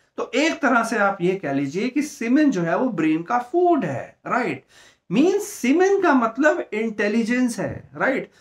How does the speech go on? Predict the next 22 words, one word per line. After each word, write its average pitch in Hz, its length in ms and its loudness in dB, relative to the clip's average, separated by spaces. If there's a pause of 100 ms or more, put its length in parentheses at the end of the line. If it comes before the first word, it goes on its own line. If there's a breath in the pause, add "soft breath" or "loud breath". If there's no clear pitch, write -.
(120)
तो 247 60 -2
ये 285 200 4
बल 220 300 2
की 302 140 2
मैं 277 180 4
बात 202 260 -2
कर 220 160 -2
रहा 233 200 2
था, 294 560 -2 (100)
बुद्धि 220 420 0
की 196 120 -2
बात 123 340 -6
कर 120 80 -12
रहा 107 180 -8
था। - 280 -20 (260 soft breath)
अब 339 160 2
मैं 311 120 4
आ 247 120 4
रहा 233 100 2
हूं 294 200 2
विद्या 147 360 0
पे। - 280 -14